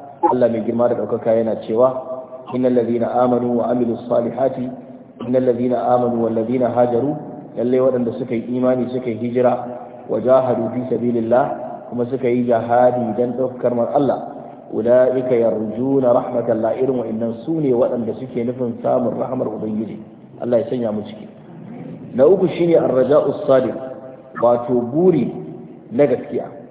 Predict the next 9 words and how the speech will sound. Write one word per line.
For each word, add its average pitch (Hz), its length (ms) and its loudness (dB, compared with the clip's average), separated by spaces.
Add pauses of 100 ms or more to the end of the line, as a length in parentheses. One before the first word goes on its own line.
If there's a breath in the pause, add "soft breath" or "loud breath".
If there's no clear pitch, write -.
(680)
Ar-raja'us 143 680 2
sadiq 160 320 2
huwa 151 320 2
alladhi 139 460 4
yajma'u 139 420 2
umurin 127 500 0
thala-, 117 240 0
umuran 135 420 4
thalatha. 113 380 0